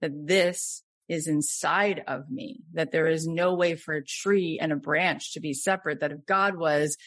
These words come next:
the sun, I am a ray of that sun. And, and that was the control alt delete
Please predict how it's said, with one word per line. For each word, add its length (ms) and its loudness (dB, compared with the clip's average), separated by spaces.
the 160 0
sun, 640 0
I 140 0
am 140 -2
a 100 -2
ray 360 2
of 140 0
that 220 0
sun. 520 -4
And, 320 0
and 240 0
that 180 4
was 160 0
the 120 -2
control 480 0
alt 260 0
delete 460 0